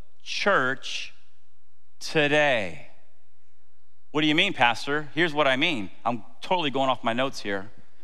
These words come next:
Don't send me emails. But we have Sadducees in the church today. What's that? That's naturalists. They deny the supernatural. And what do you call that when the Bible is filled with supernatural events and situations?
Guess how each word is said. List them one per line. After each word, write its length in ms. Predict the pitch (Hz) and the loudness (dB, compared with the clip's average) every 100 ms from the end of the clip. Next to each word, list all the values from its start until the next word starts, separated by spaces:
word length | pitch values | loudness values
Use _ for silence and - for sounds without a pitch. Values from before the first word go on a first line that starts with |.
| - - - - - | -6 -6 -6 -6 -2
Don't 160 | 127 | -2
send 200 | 123 135 | 0 0
me 180 | 123 120 | 0 0
emails. 440 | 120 95 82 - - - - - - - - - - - - - - - - - - - - - - - | 0 -2 -2 -4 -4 -6 -6 -6 -6 -6 -6 -6 -8 -6 -6 -6 -6 -6 -6 -6 -6 -6 -6 -6 -6 -4
But 60 | |
we 140 | 120 190 | 0 4
have 140 | 156 | 4
Sadducees 760 | - 170 180 151 131 143 135 127 | 4 4 6 4 0 0 0 0
in 100 | 127 | 0
the 100 | 120 | -2
church 480 | - 175 156 - - | 0 0 0 -4 -4
today. 440 | 147 131 160 127 | -2 2 4 2
What's 280 | 95 113 - | 0 -4 0
that? 380 | 151 110 - - | 2 2 0 0
That's 260 | 120 - 123 | 0 2 2
naturalists. 1200 | 131 151 - 139 110 101 85 - - - - - - - - - - - - | 4 4 2 0 0 0 -4 -6 -6 -6 -6 -6 -6 -6 -6 -6 -6 -6 -2
They 200 | 98 147 | 2 4
deny 300 | 143 147 151 | 4 4 4
the 80 | 131 | 2
supernatural. 880 | - 147 127 127 143 - 107 92 - - - - - - - - - - - | -2 -2 2 2 2 0 -4 -4 -6 -6 -6 -6 -6 -6 -6 -6 -6 -4 -2
And 100 | 123 | 2
what 100 | 147 | 2
do 40 | |
you 60 | 147 | 4
call 260 | 151 143 | 4 4
that 240 | 143 151 120 | 6 4 2
when 140 | 120 | 0
the 60 | 110 | 4
Bible 360 | 127 135 123 | 6 4 0
is 100 | 110 | -2
filled 300 | - 143 139 | 0 0 0
with 100 | 117 | -2
supernatural 760 | - 139 127 123 123 127 123 113 | -2 -2 0 2 2 2 -2 -2
events 480 | 104 127 113 - - | 2 2 0 -4 -4
and 180 | 98 95 | -4 -4
situations? 1000 | - - 113 120 120 107 87 78 - | -6 -4 -2 -2 -2 -4 -4 -4 -6